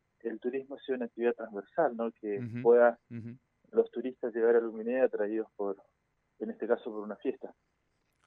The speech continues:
Speaker 2: Tal cual, tal cual, y además todo lo que tiene que ver no solo con, con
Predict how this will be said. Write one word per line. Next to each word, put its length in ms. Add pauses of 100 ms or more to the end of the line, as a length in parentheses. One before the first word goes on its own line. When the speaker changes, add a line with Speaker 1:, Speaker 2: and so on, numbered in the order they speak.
(440)
Speaker 2:
Tal 200
cual, 240
tal 180
cual, 260
y 220
además 440
todo 180
lo 100
que 100
tiene 260
que 120
ver 120
no 120
solo 260
con, 380
con 320